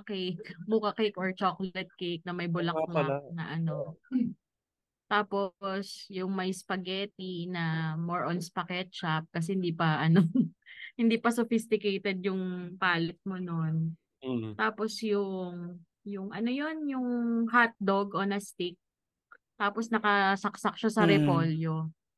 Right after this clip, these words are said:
Speaker 1: Yun yung usual.
Speaker 3: Ah, repolyo sa inyo?
Speaker 1: Oo, repolyo. Ba't sa inyo ba?
Speaker 3: Sa amin, trunk ng...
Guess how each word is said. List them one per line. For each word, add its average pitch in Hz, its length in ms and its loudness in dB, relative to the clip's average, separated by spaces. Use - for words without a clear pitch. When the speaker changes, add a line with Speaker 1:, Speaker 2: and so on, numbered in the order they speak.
Speaker 1:
Yun 269 180 -2
yung 302 260 -2
usual. 175 580 0
Speaker 3:
Ah, 143 120 6
repolyo 262 420 8
sa 240 140 6
inyo? 196 220 6
Speaker 1:
Oo, 190 280 6
repolyo. 156 640 -4
Ba't 220 140 -2
sa 240 100 -2
inyo 220 240 2
ba? 170 220 -2
Speaker 3:
Sa 214 160 4
amin, 214 220 4
trunk 202 340 2
ng... 190 220 0